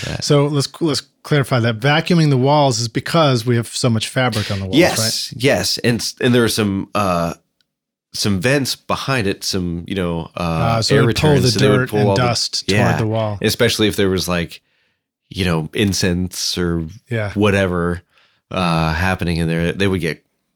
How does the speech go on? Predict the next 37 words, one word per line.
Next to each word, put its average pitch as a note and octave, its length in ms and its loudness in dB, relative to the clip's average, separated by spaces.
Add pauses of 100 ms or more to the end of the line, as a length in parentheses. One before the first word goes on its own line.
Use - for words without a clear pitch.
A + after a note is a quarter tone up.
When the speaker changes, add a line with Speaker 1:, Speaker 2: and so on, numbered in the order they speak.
(360)
Speaker 1:
they E2 80 -2
would D#2+ 120 -2
get G2+ 140 -2
dirty. C4 380 -2
So - 180 -4
you'd D#2 140 -2
have E2+ 140 -2
to E2+ 100 -8
vacuum E2 400 -2
all E2 160 -2
of D#2+ 60 -6
that. F2+ 340 -2
And, D#2+ 260 -6 (480)
uh, D#2 480 -2
but C3+ 300 0
anyway, F#2+ 340 0
it's, G#2 220 -4 (640)
that C#3 220 2
experience, B2 420 2
as F2+ 80 -4
painful C#3 380 0
as C3+ 100 0
it C#3+ 80 -2
was, C#3+ 540 -2 (800)
was G2 240 0
awesome. - 500 -4 (300)
Speaker 2:
What E3 120 2
are F#3+ 60 4
some G3+ 180 2
of G3 60 4
the F3 100 2
things F3 280 2
that E3+ 80 0
you D3+ 240 2
remember C#3+ 400 2
learning C3 500 2
about, B2 680 -2